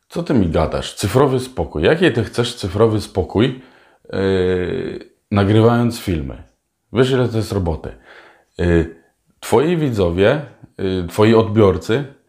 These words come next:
jaki mają mieć cyfrowy spokój, jeżeli sami dalej będą grzebać w internecie?” Yy, no ma to kupę sensu, prawda? Yy, pisać ogólnie bloga chciałem dlatego, że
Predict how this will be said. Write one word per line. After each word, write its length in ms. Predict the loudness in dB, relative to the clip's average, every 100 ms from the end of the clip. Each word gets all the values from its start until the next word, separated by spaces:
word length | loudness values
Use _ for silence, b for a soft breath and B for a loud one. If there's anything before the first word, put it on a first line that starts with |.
| b b b
jaki 280 | 0 2 2
mają 280 | 2 2 0
mieć 240 | -2 -4
cyfrowy 380 | -6 -2 0 -2
spokój, 400 | -2 -4 2 2
jeżeli 320 | 4 2 0
sami 280 | 2 0 2
dalej 280 | 2 2 2
będą 300 | 0 0 0
grzebać 380 | 0 2 0
w 20 | 0
internecie?” 680 | 0 0 2 -2 -4 -14 -16 b b b b b b b -8
Yy, 160 | -8 -2
no 80 | 0
ma 140 | 2
to 120 | 0 -2
kupę 280 | -2 0
sensu, 360 | 0 0 -2 -4
prawda? 480 | -4 -4 -2 -2 -4 B B B -6
Yy, 260 | -2 -2 -4 -14 -12 -12 -2
pisać 380 | 0 2 2 0
ogólnie 380 | -4 -2 -2 -2
bloga 440 | 0 2 2 -2
chciałem 400 | -2 -2 -2 0
dlatego, 540 | 0 0 0 -2 -2
że 300 | 0 0 0